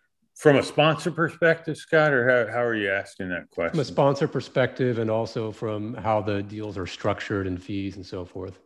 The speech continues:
Speaker 1: Yeah, there's a lot of moving parts on the structure side. You know, I've heard of some sponsors that are, like, saying,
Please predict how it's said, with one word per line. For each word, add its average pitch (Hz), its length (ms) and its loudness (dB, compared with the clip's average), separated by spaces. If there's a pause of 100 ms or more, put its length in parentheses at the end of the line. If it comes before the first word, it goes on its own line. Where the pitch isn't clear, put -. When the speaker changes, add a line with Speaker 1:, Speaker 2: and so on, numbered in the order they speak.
(220)
Speaker 1:
Yeah, 170 140 10
there's 185 180 12
a 190 40 10
lot 214 220 10
of 233 80 8
moving 180 340 8
parts 147 440 8
on 117 120 4
the 107 80 2
structure 117 540 2
side. 87 400 -2 (200)
You 101 100 -2
know, 95 160 -2
I've 98 300 2
heard 107 520 6 (480)
of 101 560 4
some 113 260 2
sponsors 98 680 0
that 101 140 4
are, 95 160 2 (260)
like, 98 220 2
saying, 98 600 0